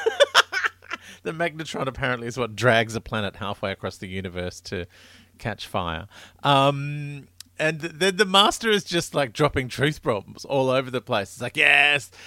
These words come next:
the reason they did that is 'cause they lost their Matrix secrets, and the reason they did that is 'cause of this." And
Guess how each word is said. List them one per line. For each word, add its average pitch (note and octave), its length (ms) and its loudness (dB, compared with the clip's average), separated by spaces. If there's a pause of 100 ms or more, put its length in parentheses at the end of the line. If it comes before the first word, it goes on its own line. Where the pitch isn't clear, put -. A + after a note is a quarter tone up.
(180)
the D3 120 2
reason D3+ 260 0
they C3+ 100 -2
did C3 220 -6
that C#3 200 2
is B2 120 -10
'cause - 160 -10
they A#2 120 -6
lost B2 240 -4
their A#2+ 120 -4
Matrix B2+ 440 -6
secrets, D3 400 -6
and A#2+ 80 -12
the D3 60 -8
reason C#3+ 220 -6
they A#2+ 120 -8
did G#2 220 -10
that B2+ 320 0
is A2 100 -12
'cause G#2+ 160 -12
of G#2 140 -12
this." B2+ 240 -4
And A#2+ 140 -12